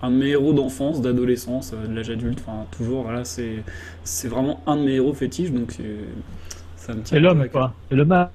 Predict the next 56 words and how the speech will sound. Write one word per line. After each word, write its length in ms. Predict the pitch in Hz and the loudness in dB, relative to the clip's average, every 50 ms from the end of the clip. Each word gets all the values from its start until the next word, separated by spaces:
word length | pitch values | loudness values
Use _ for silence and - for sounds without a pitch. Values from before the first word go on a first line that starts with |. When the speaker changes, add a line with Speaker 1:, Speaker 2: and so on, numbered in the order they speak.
| 143 131 | -2 -2
Speaker 2:
quoi. 160 | - 117 - - - - - - - - - - | -2 -2 -2 -6 -14 -20 -20 -20 -20 -16 -12 -10
Speaker 1:
C'est, 240 | - - - - 143 147 | -8 -6 -2 0 2 2
Speaker 2:
Pour 100 | 139 - | 4 6
toi, 140 | 175 185 180 | 6 6 8
Speaker 1:
il 40 | 156 | 8
y 20 | |
a 40 | 165 | 6
Speaker 2:
c'est 20 | 156 | 6
un 40 | |
Speaker 1:
pas 120 | 131 - 165 | 6 6 4
Speaker 2:
peu 100 | 160 160 | 4 6
Speaker 1:
que 40 | - | 6
Speaker 2:
ton 100 | 160 147 | 6 8
Speaker 1:
ça, 80 | 175 185 | 10 10
il 40 | |
y 40 | 208 | 10
a, 40 | 208 | 8
Speaker 2:
modèle, 120 | 190 165 143 | 8 4 2
non ? 100 | 151 - - | -2 -2 0
Speaker 1:
il 60 | 131 | 0
y 60 | 147 | 0
a 40 | 147 - | 0 0
plus 240 | - - 202 208 - | -2 -6 -8 -6 -4
que 100 | - 196 | -4 -4
ça. 160 | - 208 196 | -2 -2 0
Non, 180 | 147 156 190 220 | 2 2 4 4
non, 180 | 233 247 254 247 | 4 2 2 2
c'est 160 | 254 156 131 | 2 0 0
pas 120 | - 143 139 | 0 0 -2
que 60 | - | -2
c'est 120 | - 156 | -2 0
mon 120 | 151 160 175 | 2 2 2
modèle, 220 | 185 190 208 196 | 2 2 0 0
c'est 180 | - - 143 120 | -2 -2 -2 -2
que 160 | - 131 120 - - - - - - - - - - - - - - 123 123 120 | -2 -2 -4 -6 -10 -14 -14 -14 -14 -14 -16 -16 -14 -14 -14 -14 -14 -12 -6 -2
il 60 | 131 | 0
y 60 | 135 | 0
a 60 | 135 131 | 2 2
plein 140 | - 170 | 2 2
de 60 | 202 196 | 2 0
choses. 280 | - 226 226 196 156 | 0 2 2 2 2
C'est-à-dire 440 | - - 123 131 127 139 156 151 - | 0 -4 -2 0 0 0 0 -2 -4
que, 960 | - 139 131 123 120 120 117 120 120 123 123 123 123 120 120 117 - 139 143 135 139 - | -6 -6 -4 -4 -4 -4 -6 -6 -6 -4 -4 -4 -4 -4 -4 -4 -6 -6 -6 -8 -8 -4
pff, 260 | - - - - - - | -4 -4 -4 -4 -6 -10
je 80 | 127 - | -8 -4
sais 140 | - 151 | -2 0
pas, 180 | 147 185 185 160 | 0 2 2 2
les, 120 | 135 127 123 - - 120 | 2 0 0 -2 -4 -4
les 80 | 123 | -2
belles 180 | 110 120 123 131 | 0 -2 -2 -2
femmes, 500 | - - 160 165 170 175 175 170 156 127 | 0 2 4 4 4 4 2 2 0 0
les 120 | 117 117 113 | 0 0 -2
belles 140 | 123 120 | -2 0
voitures, 560 | 117 120 131 127 127 - - 147 156 165 160 127 | 0 0 0 0 0 -2 -2 0 0 2 2 2
l'exotisme, 720 | 127 120 120 131 127 - - 143 156 165 165 156 - 131 120 | 0 0 0 -2 -2 0 2 2 4 4 2 2 0 -2 -2
euh... 200 | 117 113 113 | -2 -4 -8